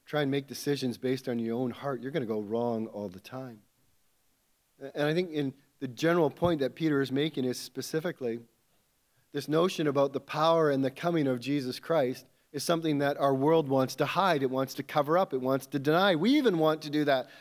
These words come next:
because we don't like to think about judgment. We don't like to think that what's coming at the end of the world. We don't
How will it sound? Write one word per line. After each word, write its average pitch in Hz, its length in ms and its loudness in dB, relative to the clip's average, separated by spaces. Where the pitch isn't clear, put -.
because 185 200 0
we 214 80 2
don't 240 200 6
like 233 220 4
to 247 80 0
think 277 220 2
about 196 280 4
judgment. 147 400 2
We 190 80 2
don't 262 160 4
like 247 180 2
to 240 80 -4
think 277 240 0
that 196 160 -2
what's 185 200 0
coming 196 300 2
at 175 100 2
the 175 80 2
end 160 140 4
of 156 60 2
the 147 80 4
world. 135 180 4
We 170 80 2
don't 254 240 4